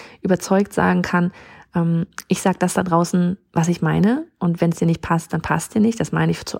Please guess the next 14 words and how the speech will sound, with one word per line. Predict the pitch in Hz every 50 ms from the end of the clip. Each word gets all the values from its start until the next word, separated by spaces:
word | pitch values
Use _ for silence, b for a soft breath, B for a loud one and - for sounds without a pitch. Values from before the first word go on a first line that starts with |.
| -
hundert | - 160 170 170 165 165
Prozent | - - - - - - - -
ehrlich, | - 156 165 214 247 - B B B B B B B B
und | 190 -
trotzdem | - - 143 - - - 254 208
ist | 160 -
es | 160 151 -
so, | - 151 151
dass | 156 147 - -
wenn | 160 156
dann | 156 156 151
da | 151 -
irgendwie | - 156 156 165 160 151 151 151 151
jemand | 156 151 151 151 143